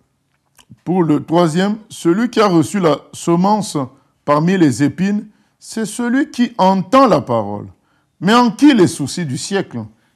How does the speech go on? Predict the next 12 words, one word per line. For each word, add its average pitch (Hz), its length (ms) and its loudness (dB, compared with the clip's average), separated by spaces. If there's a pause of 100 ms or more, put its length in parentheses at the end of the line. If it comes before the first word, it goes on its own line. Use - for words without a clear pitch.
(180)
et 135 120 0
de 131 100 0
la 139 100 0
séduction 185 760 -6 (340)
des 143 160 0
richesses 190 560 -2 (580)
étouffent 202 800 2
cette 196 340 0
parole 135 640 0 (400)
et 170 160 4
la 151 200 4
rendent 170 600 0